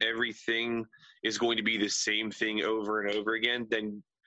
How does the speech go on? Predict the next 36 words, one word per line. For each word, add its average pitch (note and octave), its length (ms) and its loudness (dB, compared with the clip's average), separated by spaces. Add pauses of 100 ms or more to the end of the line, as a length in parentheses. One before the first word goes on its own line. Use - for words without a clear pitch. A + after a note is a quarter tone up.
(380)
you're B2+ 180 2
not C3 300 2
doing B2 300 2
your A2+ 120 2
job A2+ 360 2
at G#2+ 160 0
entertaining A2 680 0
anyone. G#2 380 -2
Like, G#2 220 -2 (500)
if B2+ 160 0
they D3+ 200 2
know B2 320 2
before B2 640 0
it's - 160 -4
over, C#3 480 0
then A2+ 360 -2 (140)
why A#2 440 0
are B2+ 180 0
they A#2+ 220 0
glued A#2+ 500 -2
to B2+ 100 0
watching A2 420 -2
you? G#2+ 240 -2
Like, G#2 200 -2
why G#2+ 320 0
are A#2+ 160 -2
they A2+ 160 0
still A2+ 280 -2
sitting A2+ 380 -2
there G#2+ 220 -2
watching G#2 440 -2
if G2+ 120 -2
they G#2 120 -2
know G#2+ 440 -2
the G2 180 -2
outcome? G2 460 -4